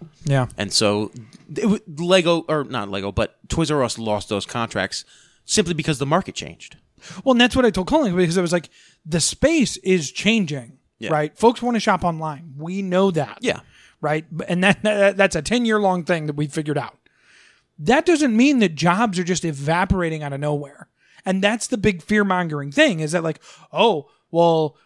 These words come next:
Speaker 1: uh, Sears is gonna close down sixty stores this year. All those jobs." Out, out, out, and I understand that and why it's a, why it's a card that's being played, but also Amazon is opening two fulfillment centers in this area.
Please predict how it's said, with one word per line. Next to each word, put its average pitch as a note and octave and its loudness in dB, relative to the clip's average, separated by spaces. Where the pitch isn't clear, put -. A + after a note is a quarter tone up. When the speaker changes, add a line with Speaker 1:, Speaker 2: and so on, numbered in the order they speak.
Speaker 1:
uh, D#3 0
Sears G#3+ 4
is E3+ -8
gonna F3 -4
close F#3 2
down F#3+ 2
sixty - 0
stores C#4 2
this F3 -2
year. D3+ -4
All D4+ 0
those D4 0
jobs." E3+ -4
Out, A3+ -2
out, G#3 0
out, F#3+ -4
and A3+ -6
I A3+ 4
understand G#3 0
that A#3 -2
and E3+ 0
why E3 4
it's D#3+ 0
a, C#3 -6
why D3 -2
it's C3+ -6
a B2 -8
card F3+ -2
that's G3+ -2
being G#3+ -2
played, G#3+ -2
but F3 2
also F3+ 2
Amazon F3+ 2
is D#3+ -2
opening E3 0
two G3+ 4
fulfillment F#3 0
centers D#3 -2
in C#3+ -4
this E3+ 0
area. G3+ 0